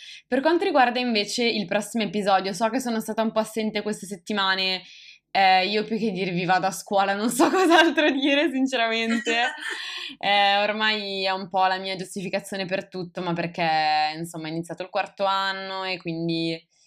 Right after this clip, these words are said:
Speaker 1: ehm, insomma, il carico di studio è quello che è. Eh, però
Speaker 2: Sei amante.
Speaker 1: In cosa?
Speaker 2: Sei fantastica, hai portato avanti un'idea meravigliosa e con semplicemente diciassette anni hai creato il mondo.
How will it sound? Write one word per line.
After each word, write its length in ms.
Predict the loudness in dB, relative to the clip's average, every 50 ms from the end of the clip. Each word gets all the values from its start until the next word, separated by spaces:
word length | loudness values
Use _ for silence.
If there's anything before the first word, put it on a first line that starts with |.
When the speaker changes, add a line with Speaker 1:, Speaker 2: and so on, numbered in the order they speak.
| _ _ _ _ _ _ -8
Speaker 1:
ehm, 680 | -4 -2 0 0 0 -2 -2 -4 -6 -6 -6 -6 -6 -6
insomma, 360 | -6 -8 -6 -6 -6 -6 -6
il 80 | -8 -6
carico 280 | -6 -6 -6 -4 -4
di 120 | -6 -6 -6
studio 500 | -8 -12 -10 -6 -4 -2 -2 0 -2 -2
è 100 | -2 -2
quello 220 | -4 -4 -4 -2
che 120 | -2 0
è. 260 | 0 2 0 0 -2 -6 -12 _ _ _ _ _ _
Eh, 340 | -4 0 0 2 2 0 0
però 280 | 2 2 4 4 4 2
Speaker 2:
Sei 20 |
amante. 680 | 0 -2 -6 -10 -10 -14 -16 -16 -14 -14 -14 -16 _ _ _ _ _ _ _ _ -6
Speaker 1:
In 100 | -6 -2
cosa? 320 | 0 0 0 0 0 -2 -2
Speaker 2:
Sei 220 | -2 -4 -6 -4
fantastica, 920 | -4 -6 -6 -6 -4 -4 -4 -4 -4 -8 -12 -14 -10 -8 -6 -4 -4 -4 -4
hai 260 | -4 -2 -2 -2 -4
portato 680 | -4 -6 -8 -4 -4 -4 -4 -4 -6 -6 -6 -6 -6 -4
avanti 640 | -6 -6 -4 -4 -4 -6 -6 -8 _ -10 -6 -4 -2
un'idea 840 | -4 -4 -6 -8 -8 -8 -6 -8 -8 -8 -8 -6 -6 -6 -4 -4 -4 -4 -4 -6 -6 -8 -8
meravigliosa 800 | -8 -8 -8 -10 -10 -10 -10 -10 -10 -8 -6 -6 -4 -4 -4 -4
e 140 | -6 -8 -10
con 240 | -8 -8 -8 -8 -6 -6 -8 -8 -8 -10 -14 -20 -20 -16
semplicemente 1000 | -10 -8 -8 -8 -6 -8 -8 -6 -6 -6 -6 -6 -8 -6 -6 -6 -6 -6 -8 -12 -16
diciassette 640 | -14 -10 -8 -8 -8 -10 -10 -10 -10 -10 -8 -8 -6
anni 360 | -4 -4 -4 -4 -6 -8 -10
hai 100 | -10 -10
creato 560 | -10 -10 -10 -10 -10 -10 -12 -16 -16 -16 -18 _
il 200 | -16 -16 -16 -14 -16
mondo. 480 | -20 -18 -18 -18 -16 -14 -14 -14 -14